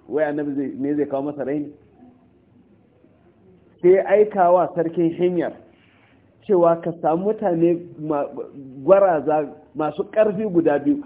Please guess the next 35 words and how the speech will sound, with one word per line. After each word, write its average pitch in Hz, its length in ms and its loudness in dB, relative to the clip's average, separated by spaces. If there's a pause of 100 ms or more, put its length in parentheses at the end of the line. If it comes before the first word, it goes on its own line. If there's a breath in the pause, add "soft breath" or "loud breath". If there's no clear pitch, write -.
(160)
su 147 80 -8
je 180 200 4
su 196 60 -10
ɗauko 180 300 0
min 185 120 -2
Muhammadu 160 400 -2
daga 127 220 -2
Makka 143 260 -6
su - 80 -20
kawo 135 180 2
min 131 200 -6
shi 113 100 -10
nan. 110 140 -10 (3250)
Qurayshawa 170 460 2
da 165 100 0
suka 156 220 -4
ji 139 80 0
wannan 151 280 0
labarin 131 440 0 (300)
sai 151 140 -6
suka 165 180 -4
zo 143 180 0
suna 151 220 -4
murna 135 320 -6
suna 143 200 -8
cewa, 123 220 -12
"Shi 175 180 -12
kenan, 151 300 -6 (640)
Muhammadu 139 360 -4
ya 139 100 2
taɓo 143 280 -6
sarkin 143 360 -4 (520)
Farisa, 143 420 -4 (320)
da 139 180 -2
aka 151 180 -2